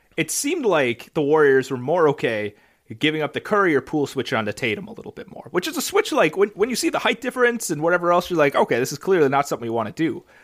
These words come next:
But ultimately, I, I kinda thought it worked, and I thought they almost shot themselves in the foot when they helped off so much, when, like, Curry gets, gets on Tatum, Tatum is, is posting in the mid-post area, and then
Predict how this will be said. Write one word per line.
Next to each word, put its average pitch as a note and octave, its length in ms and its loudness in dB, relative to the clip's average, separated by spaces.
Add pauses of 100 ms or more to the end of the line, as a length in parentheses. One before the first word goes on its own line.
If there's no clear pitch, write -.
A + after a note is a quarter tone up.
(240)
But G#3 140 0
ultimately, F3 580 -2
I, C3 200 0
I C#3+ 60 -4
kinda F4 280 -4
thought B3+ 200 2
it D3 100 -4
worked, A#3 300 0
and C3+ 100 -2
I B2 60 2
thought - 240 0
they A3 80 2
almost E3+ 240 0
shot F3 200 0
themselves D#3+ 400 -2
in B2+ 60 -6
the A2+ 60 -4
foot - 380 -2 (360)
when F#3 200 2
they F3 100 4
helped G#3 300 0
off F#3 200 4
so D3 200 0
much, A#2 240 -2
when, D3+ 100 -2
like, B2+ 300 0
Curry F#3+ 320 4
gets, - 380 -4
gets D#3 340 -4
on A#2 120 -2
Tatum, D#3+ 360 0
Tatum D#3 300 -2
is, A#2+ 180 -8
is B2+ 240 -2
posting D3 400 -2
in B2 40 0
the A#2+ 60 -4
mid-post B2+ 480 -2
area, C#3 460 4 (400)
and F#3+ 160 0
then F#3+ 320 2